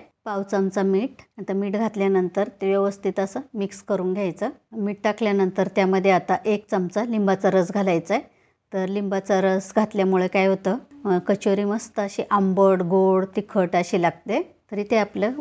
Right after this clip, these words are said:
कचोरीचं स्टफिंग तयार आहे, ते आता बाजूला ठेवूया. आणि इथे आता मी पोळपट घेतलंय आणि त्यावरती आपण जे पीठ साईडला काढून ठेवलं होतं ते घेतलंय आता. तर त्यामधील आता थोडंसं पीठ असं मी तोडून घेतलंय, त्याचा असा छोटासा गोळा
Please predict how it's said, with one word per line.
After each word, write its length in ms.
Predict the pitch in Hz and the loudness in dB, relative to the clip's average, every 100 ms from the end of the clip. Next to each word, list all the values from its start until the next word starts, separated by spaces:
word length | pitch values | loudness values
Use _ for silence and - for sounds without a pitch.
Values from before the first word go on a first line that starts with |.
| - | -8
कचोरीचं 460 | 208 214 208 208 214 | -6 0 2 2 -4
स्टफिंग 440 | - 208 220 208 196 | -2 -2 0 -2 0
तयार 280 | 202 202 185 | 2 2 2
आहे, 100 | 214 _ - | -2 _ -4
ते 80 | |
आता 200 | 190 180 | -4 -2
बाजूला 400 | 185 190 180 185 | 2 2 2 0
ठेवूया. 360 | 190 220 180 214 294 - | 0 0 0 0 -4 -4
आणि 180 | 196 202 | -2 -2
इथे 140 | 220 | -4
आता 180 | 202 196 | -4 -2
मी 120 | 196 | -2
पोळपट 440 | 196 202 190 196 | 0 2 2 0
घेतलंय 400 | 190 208 214 202 277 | 0 -2 -2 -4 -4
आणि 180 | - 180 170 | -2 -2 2
त्यावरती 420 | 190 185 185 196 | 2 2 0 0
आपण 360 | 175 - 190 180 | -2 0 0 0
जे 100 | 185 | -2
पीठ 280 | - 190 | -2 -6
साईडला 380 | - 202 175 190 | 0 2 2 0
काढून 320 | 180 190 196 | 2 2 2
ठेवलं 320 | 190 214 175 180 | -2 -2 0 0
होतं 200 | 180 190 - | -2 -8 -6
ते 100 | 202 233 | -4 -2
घेतलंय 320 | 226 196 180 | -4 -2 -2
आता. 260 | 175 220 311 _ _ _ _ _ 196 | 0 -4 -4 _ _ _ _ _ -10
तर 60 | 180 | -2
त्यामधील 440 | 196 185 196 202 190 | 0 2 0 0 0
आता 200 | 185 196 - | 0 -4 -4
थोडंसं 440 | 220 208 202 202 | -2 0 0 -2
पीठ 260 | 196 190 190 | -2 -2 -2
असं 220 | 196 202 | -2 0
मी 180 | 185 262 - | 0 -2 -4
तोडून 340 | 196 185 190 196 | -4 -2 -2 -2
घेतलंय, 340 | 208 185 214 - _ _ _ _ | -4 -4 -6 -6 _ _ _ _
त्याचा 240 | 196 180 190 | -8 -4 -4
असा 200 | 190 202 - 220 | -2 -6 -4 0
छोटासा 460 | 196 196 190 214 | 2 2 0 0
गोळा 260 | 190 190 | 2 4